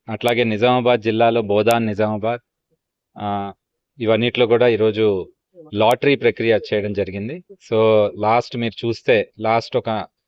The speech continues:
మూడు వారాల దగ్గర నుంచి అప్లికేషన్స్ ఇన్వైట్ చేసాం. ఒక నోటిఫికేషన్ ఇచ్చి,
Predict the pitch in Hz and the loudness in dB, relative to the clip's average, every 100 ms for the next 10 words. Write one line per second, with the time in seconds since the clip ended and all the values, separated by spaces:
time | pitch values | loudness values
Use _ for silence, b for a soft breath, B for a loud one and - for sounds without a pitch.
0 | - _ _ _ 110 120 117 117 127 120 | -20 _ _ _ 0 2 4 4 4 4
1 | 113 113 117 160 147 - 127 139 131 120 | 0 -2 -2 0 0 -2 -2 -2 -2 -8
2 | 107 104 101 - 90 - 85 _ _ 110 | -6 -4 -4 -4 -12 -14 -20 _ _ -12
3 | 107 104 98 107 123 - 120 - 104 92 | -4 -2 -2 -4 -4 0 0 0 -10 -10
4 | 147 | -14